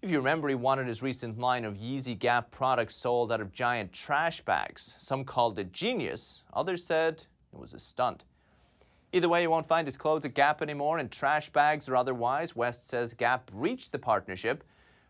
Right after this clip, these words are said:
by not opening branded Yeezy stores and distributing his apparel as originally planned, among some other complaints. Now he plans on opening up his own Yeezy stores. <laughs> Typical Kanye.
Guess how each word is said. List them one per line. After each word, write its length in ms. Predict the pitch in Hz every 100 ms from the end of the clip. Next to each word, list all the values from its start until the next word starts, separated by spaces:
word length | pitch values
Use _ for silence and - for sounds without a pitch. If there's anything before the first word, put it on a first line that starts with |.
| -
by 80 | 120
not 180 | 175
opening 380 | 220 208 202 151
branded 560 | 113 117 143 180 185 160
Yeezy 420 | 156 170 139 120
stores 640 | - - 156 151 135 120
and 80 | 113
distributing 680 | 107 104 - 165 165 151 127
his 100 | 117
apparel 480 | 98 - 131 123 113
as 100 | 110
originally 440 | 117 110 117 101
planned, 500 | - 165 180 127 - _ _ _
among 320 | - 78 62 -
some 220 | - 80
other 140 | 92 -
complaints. 540 | 92 - - - - _ _ _ _ _ _ _
Now 140 | 135
he 60 | 127
plans 420 | - 127 131 135
on 80 | 123 -
opening 340 | 131 147 135
up 220 | 123 - -
his 180 | 165 156 -
own 320 | 160 208 208
Yeezy 360 | 143 113 90 80
stores. 560 | - 60 - - - _ _ _ _ _ _ _ _ _ -
<laughs> 60 | - _ _ _
Typical 300 | - - -
Kanye. 460 | - 110 107 80